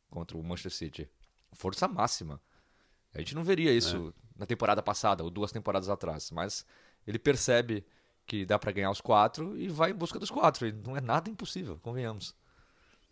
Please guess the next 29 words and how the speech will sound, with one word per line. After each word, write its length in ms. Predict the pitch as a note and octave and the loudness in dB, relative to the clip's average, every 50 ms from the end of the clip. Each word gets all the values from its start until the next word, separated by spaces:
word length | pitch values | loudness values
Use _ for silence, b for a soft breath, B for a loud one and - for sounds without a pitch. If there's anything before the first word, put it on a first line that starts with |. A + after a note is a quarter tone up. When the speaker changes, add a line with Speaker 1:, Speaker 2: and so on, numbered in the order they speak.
| - - G2 | -16 -12 -8
Speaker 2:
É. 200 | F#2 F2+ F2+ G2+ _ _ B B B B B B B | -6 -6 -8 -8 _ _ B B B B B B B
Então 160 | B - G3 G3 | B 4 4 6
vamos 220 | G#3+ B3+ C#4+ C4+ | 6 6 6 4
escutar, 420 | - - C4 A3 - - G#3 G#3+ | 4 4 2 2 6 10 10 12
eu, 180 | G3+ E3+ D#3 - | 12 10 8 6
eu 200 | - D3+ D#3 D#3 | 4 4 4 6
estava 320 | D3+ C#3+ - F#3 G3 F3+ E3 | 4 4 6 6 6 8 8
lá 160 | D#3 D3+ D3 | 8 8 8
em 80 | B2+ C3+ | 8 8
Wembley, 280 | D#3 G3 G3 D#3 B2 | 6 6 6 6 2
vamos 220 | G#2+ C#3 E3+ F#3+ - | 2 2 0 0 0
escutar 300 | - F3+ - - E3 D#3 | -2 0 4 6 6 6
o, 120 | D3+ C#3+ | 6 6
o, 280 | A2+ G#2+ B2+ A#2+ - A#2+ | 2 2 0 0 0 2
o 40 | |
Gabriel 400 | A#2 C#3+ C#3+ B2+ B2+ C3 C#3+ D3 | 6 8 8 8 8 8 8 8
Jesus 480 | B2+ B2 B2 G#2+ F#2+ A2 C#3 D#3 D#3+ C#3+ | 8 6 6 4 4 4 4 4 4 4
e 60 | D#3+ | 4
o 100 | D#3 C3+ | 8 10
Alisson, 420 | C3 C#3 C#3 B2+ G#2+ - - G#2 G2+ | 10 10 10 8 6 2 0 -2 -2
então, 220 | G2 - A2 A2 | -2 -2 -2 -2
falando 500 | G#2+ - G#2 G2+ G2+ G#2+ A2 G#2+ G2 F2 b b b b b b b b b b | -2 -2 -2 0 0 0 0 0 0 -2 b b b b b b b b b b
desse 420 | F#2+ G2 G#2+ A2 G#2+ - - G2+ | -6 -2 -2 0 0 0 -2 0
jogo 440 | F2+ F#2+ G#2+ A#2+ C3+ B2+ C#3 C#3+ B2+ | 2 4 4 4 4 4 2 0 0
e, 340 | - B2+ B2 A#2+ A#2 G#2+ - | 2 2 2 2 2 2 0
e 120 | - G#2 A2 | 0 0 2
dessa 220 | A2+ A2+ - B2 | 2 2 2 4
rivalidade 640 | A2+ B2+ A#2 B2+ B2+ B2+ A#2+ A2+ A#2 A2 A2 G2+ G2 | 2 4 4 4 4 4 6 6 8 8 8 6 4
também, 340 | - A2+ G2+ G2+ G2 F2+ | 0 0 2 2 0 0